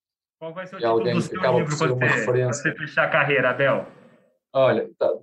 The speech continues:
Speaker 2: estás a, estás a ver o que é que eu faço aos livros? Olha, olha, olha.
Speaker 1: <laughs>
Speaker 2: Eu, eu dou cabo dos livros, né? Tu começas a ver um livro meu, tu vês ele todo sublinhado, azul, verde, é, riscado, eu, eh, faço anotações em tudo que é livro.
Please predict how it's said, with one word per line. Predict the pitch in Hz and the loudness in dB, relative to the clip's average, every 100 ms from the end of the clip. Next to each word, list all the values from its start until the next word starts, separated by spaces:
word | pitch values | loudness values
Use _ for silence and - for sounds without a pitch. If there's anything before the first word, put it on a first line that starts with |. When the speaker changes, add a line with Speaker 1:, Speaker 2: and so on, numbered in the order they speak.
| - | -4
Speaker 2:
estás | - 156 | 0 2
a, | 170 | 2
estás | 170 170 | 2 2
a | |
ver | 180 | 4
o | |
que | 175 | 2
é | |
que | 165 | 2
eu | |
faço | 170 - | 2 2
aos | 151 | 2
livros? | 143 160 127 | 2 0 0
Olha, | - - | -4 -2
olha, | - - - | -2 -2 -4
olha. | - _ _ - _ | -10 _ _ -20 _
Speaker 1:
<laughs> | 180 214 185 208 175 131 - - 185 - - _ _ _ _ - | -6 -2 -2 -2 -4 -4 -14 -8 -6 -6 -14 _ _ _ _ -20
Speaker 2:
Eu, | 156 165 170 | -14 -6 -2
eu | |
dou | 170 175 | 0 2
cabo | 180 180 170 | 2 2 0
dos | 156 143 | -4 -4
livros, | 165 135 | -4 -2
né? | 135 | -2
Tu | 135 | -2
começas | 143 151 151 147 | -2 -2 -2 0
a | |
ver | 156 | 2
um | 156 | 2
livro | 160 147 156 | 0 0 0
meu, | 160 165 170 - | 2 2 2 -4
tu | 151 | -8
vês | 160 | -4
ele | 160 156 | -2 -2
todo | 165 - | -4 -4
sublinhado, | 156 165 160 143 135 | -6 -2 0 2 2
azul, | 131 156 147 | 0 -2 -2
verde, | 143 147 143 135 - _ _ _ _ _ _ _ | 2 4 4 -2 -12 _ _ _ _ _ _ _
é, | 135 135 131 139 | -6 -6 -6 -6
riscado, | 139 - 151 147 147 147 | -6 -2 2 4 4 2
eu, | 147 143 - | -2 -6 -4
eh, | 147 151 - | 0 0 0
faço | 151 147 | 0 0
anotações | 147 139 147 143 151 147 135 | -2 -2 -4 -4 -4 -6 -10
em | 135 | -18
tudo | 147 _ | -20 _
que | 147 | -2
é | 135 | 0
livro. | 143 151 - | 0 -4 -8